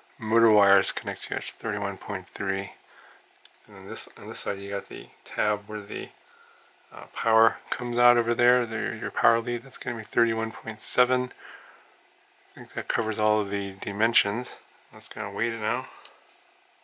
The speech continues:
So put this on here with the antenna that it comes in. It's twelve point seven one grams.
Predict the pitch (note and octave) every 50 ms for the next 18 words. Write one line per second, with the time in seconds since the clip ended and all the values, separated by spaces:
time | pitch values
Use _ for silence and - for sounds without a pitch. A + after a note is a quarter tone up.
0 | _ _ _ _ _ _ _ _ _ _ _ _ _ _ _ _ _ - - -
1 | - C3+ A#2 G#2+ - - B2 - - - _ _ - D3 - - C3+ B2 A#2+ B2+
2 | B2 A#2+ A2+ A2+ C3+ C#3+ D3 C3+ - - C3+ C#3 C3+ C3 B2+ B2+ B2 - - -
3 | - - - - A#2 A2 G#2+ - - C#3+ C#3+ D3+ E3+ E3 C3 B2 A#2 - - C#3
4 | C#3 C#3 D#3 E3 D#3 - - - - - - - A2+ G2+ - - A#2+ A#2 A2+ -
5 | - - - B2 A2+ A2 A2 G#2+ G#2+ A2 G#2+ G#2+ G#2 - A#2+ B2+ C#3+ D3+ E3+ D#3+
6 | - -